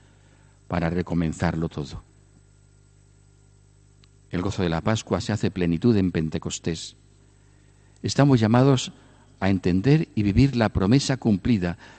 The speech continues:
y a sentirnos enviados para ser testigos de su cumplimiento, porque hoy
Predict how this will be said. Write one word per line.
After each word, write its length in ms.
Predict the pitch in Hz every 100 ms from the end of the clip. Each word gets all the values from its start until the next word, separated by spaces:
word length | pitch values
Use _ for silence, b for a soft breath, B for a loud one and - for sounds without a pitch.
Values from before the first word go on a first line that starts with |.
| B B B
y 120 | 104
a 60 |
sentirnos 600 | 98 92 95 139 143 143 -
enviados 720 | 107 92 92 110 123 123 - b b b b -
para 220 | 92 90
ser 180 | 135 131
testigos 500 | 107 - - 123 107
de 120 | 98
su 120 | 110
cumplimiento, 800 | 101 85 90 98 92 85 78 69 b b b b _ _ _ _ _ _
porque 340 | 78 78 - 110
hoy 340 | 95 85 120